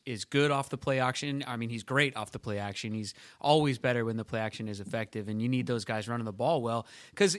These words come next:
I mean, you can speak to that from a linebacker perspective. Like, for you, I mean, if a, if a team's running the ball well and the quarterback goes e-, e-,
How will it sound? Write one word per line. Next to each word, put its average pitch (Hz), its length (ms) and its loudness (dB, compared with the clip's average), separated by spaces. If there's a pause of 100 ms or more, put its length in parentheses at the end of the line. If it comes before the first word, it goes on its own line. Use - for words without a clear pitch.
(100)
I 226 60 0
mean, 196 160 4
you 226 100 4
can 226 140 0
speak 147 300 0
to 135 80 0
that 131 320 2
from 139 320 4
a 135 160 6
linebacker 135 580 4
perspective. 120 640 -2
Like, 120 300 2 (300)
for 165 180 4
you, 143 420 4
I 139 100 -4
mean, 147 260 4 (600)
if 175 140 0
a, 185 60 4 (180)
if 175 160 6
a 175 80 2
team's 226 280 6
running 190 260 8
the 165 80 6
ball 156 260 10
well 175 440 10
and 151 200 4
the 156 180 0
quarterback 170 540 6
goes 165 400 6
e-, 175 220 0
e-, - 160 -14